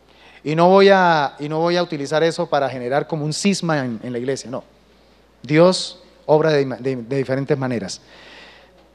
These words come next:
Pero en lo que sí estoy muy de acuerdo es que Dios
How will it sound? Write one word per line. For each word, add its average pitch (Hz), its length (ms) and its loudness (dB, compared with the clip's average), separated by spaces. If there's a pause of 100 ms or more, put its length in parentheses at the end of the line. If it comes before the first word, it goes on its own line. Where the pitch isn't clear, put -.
(200)
Pero 190 180 8
en 180 100 2
lo 175 140 2
que 180 120 -4
sí 277 220 -2
estoy 190 580 2 (140)
muy 190 320 0
de 208 120 0
acuerdo 139 440 -4 (1040)
es 165 160 0
que 185 160 0
Dios 190 680 2